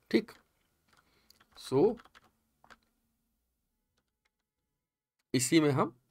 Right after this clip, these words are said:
इसलिए ताकि एक बार में ही आपको समझ में आ जाए कि ट्री क्रिएट हुआ है नहीं,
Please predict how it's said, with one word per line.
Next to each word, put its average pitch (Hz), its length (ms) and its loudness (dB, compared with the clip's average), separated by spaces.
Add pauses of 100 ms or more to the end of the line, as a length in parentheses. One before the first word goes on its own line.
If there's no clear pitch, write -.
(140)
इसलिए 294 280 4
ताकि 254 400 2
एक 226 240 8
बार 220 220 8
में 233 100 4
ही 247 60 4
आपको 226 240 2
समझ 180 280 0
में 190 80 4
आ 170 80 8
जाए 202 200 6 (400)
कि 196 60 2
ट्री 214 240 2
क्रिएट 175 360 8
हुआ 147 180 10
है 131 60 6
नहीं, 104 200 -2